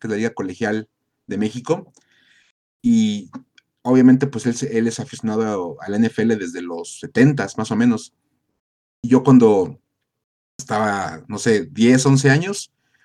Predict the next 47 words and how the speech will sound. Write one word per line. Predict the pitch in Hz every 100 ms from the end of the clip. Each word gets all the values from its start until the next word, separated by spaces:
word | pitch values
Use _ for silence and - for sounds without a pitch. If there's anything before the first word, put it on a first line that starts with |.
| _
me | 113
empecé | 110 -
a | 147
interesar | 165 160 151 156
por | 156
lo | 131
que | 135
él | 143
veía | 135 151 160
y | 127
así | 101 127
como | 131 117 95
de, | 90 80 _ _ _ _ -
me | 107
siento, | - 131 139 147 143 131 110 92 -
me | 104
siento | 127 131
junto | 135 120
a | 120
él | 165 165
a |
ver | 151
la | 147
televisión | 135 117 107 156 175
y | 143
todo. | 165 214 220 _ _ _ _ _ _ _ _ _ _ _
Y | 110 110
mi | 107
padre | 120 127 127
bien | 123
contento | 123 123 123 135 139
porque | 107 - 95 92 104
él, | 107 - 104
eh, | -
de, | 92 82
ya | - 113 120
su | 123
hijo, | 117 127 117
el |
mayor, | 107 101 110 120
le |
est-, | 113 -
estaba | 87 107 107
siguiendo | - 98 107 110 113
los | 101
pasos | - 107 - 123
para | 92 90 85 -